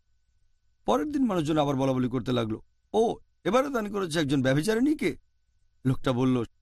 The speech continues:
"সমস্ত প্রশংসা আল্লাহর, আমি আবার দান করব।" পরের দিন সেই লোক জাকাত দিতে গিয়ে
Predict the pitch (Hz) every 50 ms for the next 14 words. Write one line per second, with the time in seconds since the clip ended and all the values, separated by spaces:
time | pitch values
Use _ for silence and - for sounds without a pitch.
0 | _ _ _ - - 160 170 170 147 - 156 123 139 135 107 123 123 120 110 -
1 | 117 113 107 110 113 110 113 110 104 92 - - - 131 131 131 143 175 180 139
2 | 110 131 117 107 - - 110 101 90 85 80 - - _ _ _ _ _ _ _
3 | _ _ _ _ _ _ _ _ _ _ _ 165 180 208 247 269 269 240 220 208
4 | 196 190 180 170 160 147 - - _ _ _ _ _ _ _ _ _ _ _ _
5 | _ - - - 220 269 262 220 185 160 147 - - _ _ _ _ _ _ _
6 | _ _ _ _ 110 113 147 156 - 247 262 262 247 214 190 190 180 160 147 151
7 | 160 156 147 139 131